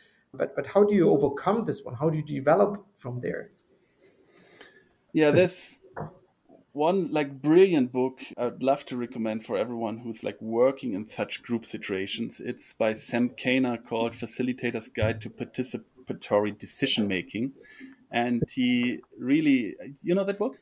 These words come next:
Speaker 2: No.
Speaker 1: No,
Speaker 2: But
Speaker 1: no.
Speaker 2: he really describes exactly that moment and why groups sometimes don't arrive at that point where things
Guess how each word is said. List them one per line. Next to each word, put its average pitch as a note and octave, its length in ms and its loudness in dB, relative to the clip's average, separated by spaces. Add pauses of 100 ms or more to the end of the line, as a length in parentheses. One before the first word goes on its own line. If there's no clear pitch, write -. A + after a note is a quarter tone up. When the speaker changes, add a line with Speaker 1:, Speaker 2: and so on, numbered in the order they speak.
(160)
Speaker 2:
No. - 180 -4 (460)
Speaker 1:
No, G3+ 80 8
Speaker 2:
But F#3+ 80 10
Speaker 1:
no. D#3+ 60 8
Speaker 2:
he F3+ 160 6
really F3+ 320 10
describes D3+ 800 4
exactly C#3 540 0
that A#2+ 380 0
moment G#2 600 -2
and A#2 200 -4
why C#3 540 2
groups E3 680 -2 (1200)
sometimes D#3+ 460 2
don't D3 280 4
arrive B2+ 520 4
at - 160 -4
that - 420 -4
point G#2 440 0
where A2 160 0
things - 640 2